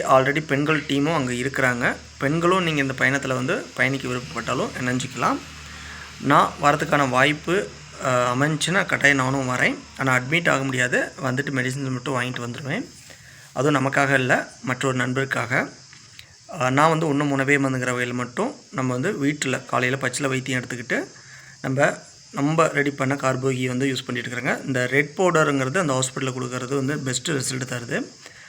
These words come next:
உள்ளுக்கான மெடிசின்ஸ் அப்படிங்கிறது வந்து கேரளா பீப்புளுக்கு ஹண்ட்ரட் பர்சன்ட் ரிசல்ட் வருது. அது எப்படின்னு எனக்கு தெரியல. அங்க உள்ள கிளைமேட்டா, இங்க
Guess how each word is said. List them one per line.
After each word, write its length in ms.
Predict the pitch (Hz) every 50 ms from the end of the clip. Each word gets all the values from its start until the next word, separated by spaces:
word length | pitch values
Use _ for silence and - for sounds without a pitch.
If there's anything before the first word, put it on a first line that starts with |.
| - - - - - -
உள்ளுக்கான 400 | 151 175 208 208 - 190 175 175
மெடிசின்ஸ் 480 | 160 143 143 160 165 - 185 180 170
அப்படிங்கிறது 460 | - 143 135 139 139 135 135 131 131 131
வந்து 200 | 131 135 - 139 - -
கேரளா 320 | 165 156 170 196 202 196
பீப்புளுக்கு 380 | 190 185 - - 147 160 156 180 170 151
ஹண்ட்ரட் 400 | 151 139 151 180 202 214 214 190 202
பர்சன்ட் 300 | - 156 - 170 160 156
ரிசல்ட் 240 | 135 135 135 131 127
வருது. 140 | 123 123 123
அது 240 | 123 123 120 123 123
எப்படின்னு 180 | 123 139 147
எனக்கு 380 | 156 156 143 135 131 - - -
தெரியல. 340 | - 123 123 127 156 - - - - - - - - - - - - -
அங்க 200 | - 135 135 131
உள்ள 120 | 139 143 147
கிளைமேட்டா, 800 | 143 139 135 135 135 143 143 135 131 131 131 127 127 131 135 - - - - 135
இங்க 440 | 131 135 135 127 127 127 123 127 120